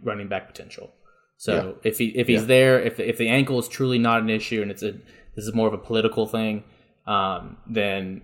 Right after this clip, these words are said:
Speaker 1: I think it's a great steal and he's, he's got top three potential.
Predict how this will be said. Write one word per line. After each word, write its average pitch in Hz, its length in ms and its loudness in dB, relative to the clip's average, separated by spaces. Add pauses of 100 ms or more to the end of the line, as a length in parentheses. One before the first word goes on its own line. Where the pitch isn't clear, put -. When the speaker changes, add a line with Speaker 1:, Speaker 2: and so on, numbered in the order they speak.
Speaker 1:
I 104 160 0
think 101 200 -4
it's 104 120 -6
a 101 40 -6
great 104 260 -4
steal 104 300 -4
and 98 80 -8
he's, 95 200 -10
he's 104 220 -14
got 104 220 -4
top 90 240 -6
three 98 100 -8
potential. 95 500 -12